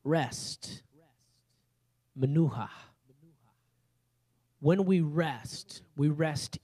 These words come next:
in, we rest on. We cease, and we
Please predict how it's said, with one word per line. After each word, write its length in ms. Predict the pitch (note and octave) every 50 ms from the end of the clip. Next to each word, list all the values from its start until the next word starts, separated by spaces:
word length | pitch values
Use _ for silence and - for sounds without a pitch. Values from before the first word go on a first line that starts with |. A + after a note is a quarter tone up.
| _
in, 340 | - D#3+ E3+ E3+ D3+ C3+ B2+
we 140 | B2 C3+ C3+
rest 520 | C3+ C3+ D#3 - - - - - - - - _ _ _
on. 540 | C#3+ D#3 E3 D#3 D3 C#3 B2 A2 G#2+ G#2 G#2+ G#2+ A2+ _ _ _ _ _ _ _ _ _ _ _ _ _ _ _ _ _ _ _ _ _ _ -
We 240 | E3 F3+ F#3+ F3+ E3+
cease, 1200 | - - - - - - - - - B3 A#3 G#3+ F3 E3+ F#3 G#3+ - - - - - - - - _ _ _ _ _ F#3+ _ _ _ _ _ _ _ _ _ _ _ _ _ _ _ _ _ _ _ _ _ _ _ _ -
and 180 | D3+ D#3 E3
we 260 | D#3 E3+ F3 F3 E3+